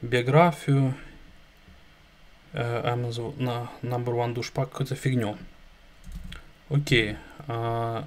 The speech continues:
значит, напишем еще раз, а, то, что мы хотим найти. Врубаем интерсепт. Поиск в Google. А, пошли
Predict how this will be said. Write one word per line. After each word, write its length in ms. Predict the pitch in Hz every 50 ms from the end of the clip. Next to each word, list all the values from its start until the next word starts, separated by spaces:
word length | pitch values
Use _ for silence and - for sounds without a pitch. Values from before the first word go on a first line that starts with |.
| - -
значит, 500 | 131 127 123 120 - - - - - - - - - - - - - - - - - - - - - - - - - - - - - 175 - - - - - - - - - - - - - - - - - - - - - - - - - - - - - - - - - - - - - - - - -
напишем 520 | 135 131 - 143 139 120 - - 120 117
еще 240 | 117 - - - 120
раз, 460 | 117 107 - - - - - - - - - - - - -
а, 340 | 139 - - - - - - - - - - -
то, 60 | -
что 160 | 127 - - 120
мы 80 | 113
хотим 180 | - - 131 131
найти. 440 | 135 143 143 - - 208 202 190 147 - -
Врубаем 640 | 123 120 120 120 120 123 123 120 120 117 120 117 - - - - - - - - - -
интерсепт. 680 | 127 123 - 139 - - - - 175 175 175 - - - - - - - - - - - _ _ - - - - - - - - _ - - - - -
Поиск 260 | - 135 135 127 120 123
в 200 | 120 127 135 139
Google. 480 | 147 156 151 143 156 139 131 135 - - - - - - - - - - - - - - - - - - - - - - - - - - - - - - - - - - - - - - - - - - - _ - - - - - - - - - - - -
А, 400 | - 120 117 113 113 113 113 113 113
пошли 600 | - 120 - - - - 127 120 117 117 113